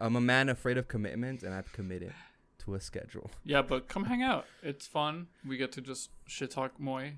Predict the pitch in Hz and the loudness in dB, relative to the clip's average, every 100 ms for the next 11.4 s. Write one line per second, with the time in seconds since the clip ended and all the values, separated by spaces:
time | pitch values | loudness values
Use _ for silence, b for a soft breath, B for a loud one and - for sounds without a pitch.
0 | - 127 262 247 131 143 143 131 139 147 | -10 -6 -6 -4 -6 -6 -6 -8 -10 -16
1 | 131 - - _ _ _ - - 147 147 | -18 -18 -20 _ _ _ -16 -10 -8 -6
2 | 131 143 127 107 135 131 135 135 113 87 | -6 -2 0 0 0 0 -2 -2 -2 -4
3 | 85 90 95 _ - 143 147 143 135 147 | -6 -10 -14 _ -6 -2 0 -2 -2 4
4 | 147 156 160 175 139 180 185 135 147 127 | 6 8 10 10 10 10 10 10 8 6
5 | 127 127 - b b b b - - 135 | 4 0 -8 b b b b -6 0 6
6 | 170 139 - 156 208 175 208 - 180 131 | 6 4 8 10 12 10 10 8 6 2
7 | 123 - b b b b b b _ - | -4 -12 b b b b b b _ 4
8 | 165 190 - 180 180 143 160 - 151 135 | 8 8 6 2 2 2 0 2 -2 0
9 | 131 123 131 151 123 123 139 - 107 110 | 2 2 2 0 4 6 6 2 2 4
10 | 110 110 113 - 120 110 104 117 113 - | 2 0 -2 -2 -2 -2 -2 -4 -4 -2
11 | 147 - 165 190 | -4 -2 -4 -6